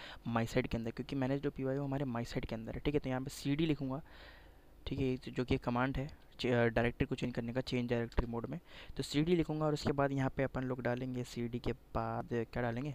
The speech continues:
my site, ठीक है, my site डालूँगा। लिख दिया है मैंने बहुत पहले, ये पता नहीं lag हो रहा है, थोड़ा low resource वाला computer है यार,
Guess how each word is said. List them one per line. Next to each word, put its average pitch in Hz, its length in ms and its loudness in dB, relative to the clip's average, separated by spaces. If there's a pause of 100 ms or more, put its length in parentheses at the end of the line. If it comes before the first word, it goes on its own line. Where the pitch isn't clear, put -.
(120)
my 120 100 0
site, - 280 -6 (1300)
ठीक 135 120 2
है, 123 60 0
my 117 120 -2
site 139 160 0
डालूँगा। 143 380 0 (1000)
लिख 147 180 4
दिया 160 180 8
है 190 60 8
मैंने 190 160 4
बहुत 160 200 4
पहले, 147 260 4
ये 127 580 4 (220)
पता - 140 0
नहीं 139 140 2
lag 127 220 6
हो 117 120 2
रहा 107 120 -4
है, - 60 -16 (2500)
थोड़ा 113 140 0
low 113 240 0
resource 120 380 -4
वाला 117 140 -4
computer 117 400 -4
है 113 100 -4
यार, 131 120 -10